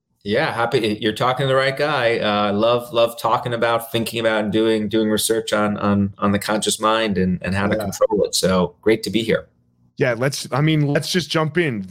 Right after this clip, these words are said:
Speaker 2: The conscious mind. Like, what, what do you even think? What is the conscious mind in, from your perspective?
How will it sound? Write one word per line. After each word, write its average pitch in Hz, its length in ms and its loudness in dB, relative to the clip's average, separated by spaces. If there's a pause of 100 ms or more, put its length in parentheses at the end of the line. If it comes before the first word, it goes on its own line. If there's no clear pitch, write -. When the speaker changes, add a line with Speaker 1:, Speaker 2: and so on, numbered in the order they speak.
Speaker 2:
The 127 80 0
conscious 156 600 -2
mind. 131 540 -2 (100)
Like, 117 320 -2
what, 131 240 0
what 160 120 0
do 196 60 -2
you 202 160 0
even 170 220 0
think? 165 400 -2
What 165 240 0
is 226 160 2
the 117 80 -2
conscious - 380 -4
mind 85 360 -8
in, 104 300 -12
from 104 160 -6
your 101 140 -4
perspective? - 580 -14